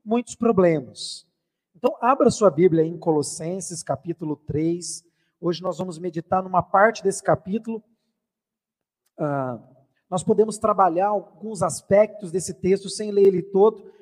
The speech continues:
porque ele é bem extenso, mas nós vamos nos concentrar naquilo que é mais importante pra nós nessa noite, que nós queremos destacar.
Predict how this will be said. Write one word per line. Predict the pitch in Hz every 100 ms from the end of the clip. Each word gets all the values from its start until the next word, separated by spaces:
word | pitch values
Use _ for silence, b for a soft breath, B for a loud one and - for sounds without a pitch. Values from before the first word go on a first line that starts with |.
| B
porque | _ 180
ele |
é | 165
bem | 131 226
extenso, | - - 220 240 - - _ _ _ _ _ _ _ _
mas | 165 175 185
nós | 196
vamos | 160 202 202 - - - -
nos | 180 190
concentrar | - 208 196 196 170 190 196
naquilo | 185 - 196
que | -
é | 180
mais | 180 180 -
importante | 185 196 185 202 202
pra | - 190
nós | 170 170
nessa | 170 180
noite, | 156 156 156 - _ _
que | -
nós | 156 151
queremos | 160 151 143
destacar. | 151 - 151 - 117